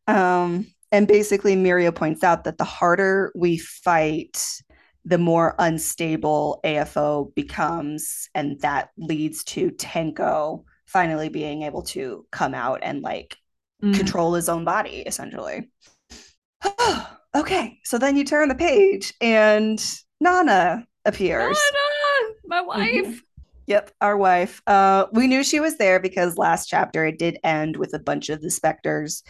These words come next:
Speaker 1: basically behind Izuku, ready to support him, and Nana was one of them. So
Speaker 2: Mm-hmm.
Speaker 1: Nana is now, like, present in the way that the astral plane conference call is kind of always going on, but now they're actually participating in the plot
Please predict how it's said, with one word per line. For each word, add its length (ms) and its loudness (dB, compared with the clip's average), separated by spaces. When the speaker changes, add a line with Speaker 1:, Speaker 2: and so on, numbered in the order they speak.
Speaker 1:
basically 640 0
behind 560 -2
Izuku, 600 -8
ready 240 -4
to 120 -10
support 460 -6
him, 360 -6
and 140 -6
Nana 260 -6
was 180 -8
one 160 -8
of 120 -12
them. 320 -6
So 480 2
Speaker 2:
Mm-hmm. 100 -6
Speaker 1:
Nana 600 2
is 260 -4
now, 240 -2
like, 400 -4
present 800 -4
in 260 4
the 100 2
way 320 0
that 460 -2
the 280 -4
astral 480 -4
plane 560 -4
conference 460 -6
call 300 -4
is 160 -8
kind 200 -4
of 160 -8
always 380 0
going 300 -2
on, 400 0
but 160 -4
now 200 0
they're 140 -2
actually 300 -10
participating 1120 -6
in 140 -6
the 80 -8
plot 460 0